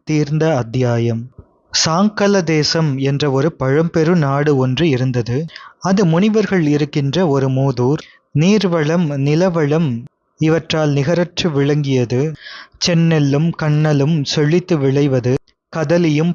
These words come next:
பலாவும் கலந்து கனியும் இஞ்சியும் மஞ்சளும் என்றும் வளர்வது, மல்லிகை சண்பகம் மணம்மிகக் கமழும், அறப்பெரும் செயல்கள் அளப்பில் நிகழும்,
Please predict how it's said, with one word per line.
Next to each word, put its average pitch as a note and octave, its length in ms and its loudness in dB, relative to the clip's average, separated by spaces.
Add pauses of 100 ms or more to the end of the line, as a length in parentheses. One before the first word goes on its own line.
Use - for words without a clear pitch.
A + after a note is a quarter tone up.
பலாவும் D3 720 0
கலந்து D#3 520 0
கனியும் D3+ 540 0
இஞ்சியும் D3+ 680 2
மஞ்சளும் C#3+ 560 2
என்றும் C#3+ 460 0
வளர்வது, C3 580 -2 (340)
மல்லிகை D#3+ 640 2 (100)
சண்பகம் D3+ 800 -2 (540)
மணம்மிகக் F3 720 2
கமழும், D3+ 500 0
அறப்பெரும் E3+ 680 0
செயல்கள் D3 720 0
அளப்பில் D3 720 0
நிகழும், C#3+ 440 0